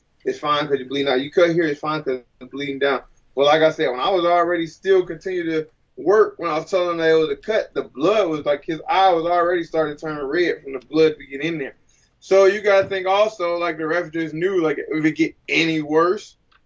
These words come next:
it was gonna get his eye and get bad. But at the same time, they could have said, "Well, there's only three seconds left.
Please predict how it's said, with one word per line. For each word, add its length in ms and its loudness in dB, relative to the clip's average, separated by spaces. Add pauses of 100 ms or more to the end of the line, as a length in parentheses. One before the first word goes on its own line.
(380)
it 120 2
was 140 2
gonna 220 -4
get 140 0
his 80 -6
eye 180 2
and 100 -4
get 240 0
bad. 220 2
But 60 -4
at 60 -10
the 60 -20
same 240 -8
time, 400 -6 (300)
they 80 -6
could 120 -2
have 80 0
said, 140 0
"Well, 260 4
there's 140 0
only 160 -2
three 200 -14
seconds 420 -6
left. 280 0